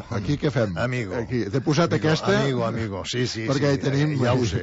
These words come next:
Speaker 2: però és que aquí hi ha una competència molt ferotge amb La sombra de la ley, que és una pel·lícula que també té una direcció artística, que la direcció artística, recordem,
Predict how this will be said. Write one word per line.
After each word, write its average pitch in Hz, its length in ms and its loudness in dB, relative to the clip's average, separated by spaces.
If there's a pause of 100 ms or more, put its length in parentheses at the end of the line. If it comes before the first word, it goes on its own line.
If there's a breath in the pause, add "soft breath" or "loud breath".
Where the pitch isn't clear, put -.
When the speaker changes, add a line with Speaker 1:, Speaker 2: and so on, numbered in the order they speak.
Speaker 2:
però 120 160 0
és 104 100 -2
que 113 140 -2
aquí 117 160 0
hi 127 80 2
ha 123 80 -2
una 120 280 -2
competència 110 760 -4
molt 101 800 -4
ferotge 104 640 -8 (480 loud breath)
amb 117 480 -4
La 92 80 -6
sombra 95 400 -6
de 90 80 -8
la 78 160 -8
ley, 73 240 -14 (600 loud breath)
que 85 200 -10
és 78 100 -14
una 82 300 -14
pel·lícula 78 500 -16
que - 140 -18
també 87 480 -12 (580 soft breath)
té 92 160 -6
una 95 640 -6
direcció 87 420 -12
artística, 87 520 -14 (100)
que 107 160 -8 (240)
la 101 160 -8
direcció 87 320 -12
artística, 87 480 -12 (300)
recordem, 90 640 -6